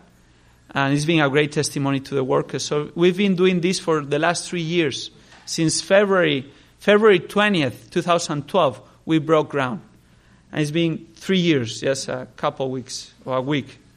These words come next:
or even a few days. What day is today? Twenty-fifth. This is the jet lag. Five days ago, it was three years.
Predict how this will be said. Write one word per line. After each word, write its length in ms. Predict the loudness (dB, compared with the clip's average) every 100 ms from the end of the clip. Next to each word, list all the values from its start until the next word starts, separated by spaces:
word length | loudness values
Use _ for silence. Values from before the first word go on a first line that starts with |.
| _ _ _ -4
or 140 | 0
even 180 | 2 0
a 40 |
few 240 | -2 -2 2
days. 340 | 2 2 -2
What 180 | -8 -2
day 140 | -2
is 100 | -2
today? 300 | -4 -6 -6
Twenty-fifth. 580 | -4 -4 -4 -2 -6 -6 -14 -12 0
This 120 | 2
is 80 | 6
the 140 | 4
jet 220 | 4 2
lag. 280 | 2 0 0 -6 -18 -16 -16 -4
Five 280 | 2 4 4
days 280 | 4 4 2
ago, 280 | 2 4 6
it 80 |
was 220 | 6 4 2
three 340 | -2 2 2
years. 580 | 2 4 4 2 -6